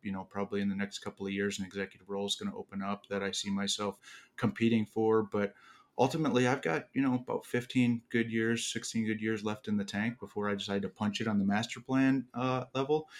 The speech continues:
And I could see myself as a department director, right? You know, if, if my name was on the top of the tax bill going out to all the constituents in,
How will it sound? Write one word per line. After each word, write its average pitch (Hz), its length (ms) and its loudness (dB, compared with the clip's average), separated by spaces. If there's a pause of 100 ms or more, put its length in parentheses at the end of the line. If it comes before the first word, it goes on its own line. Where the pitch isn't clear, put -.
(300)
And 123 120 6
I 139 60 4
could 156 140 -4
see - 120 -4
myself 147 400 -2
as 123 80 2
a 120 60 0
department 117 420 0
director, 98 480 -2 (100)
right? 107 320 -2
You 107 100 -4
know, 101 300 0
if, 104 100 -4
if 104 140 -4
my 107 160 2
name 117 160 6
was 113 160 0
on 110 80 0
the 104 80 0
top 110 240 -4
of 107 80 -8
the 101 60 -6
tax 107 360 -4
bill 110 300 0
going 110 220 0
out 107 180 -2
to 107 80 -8
all 104 140 -2
the 104 80 -6
constituents 107 640 -4
in, 107 200 -2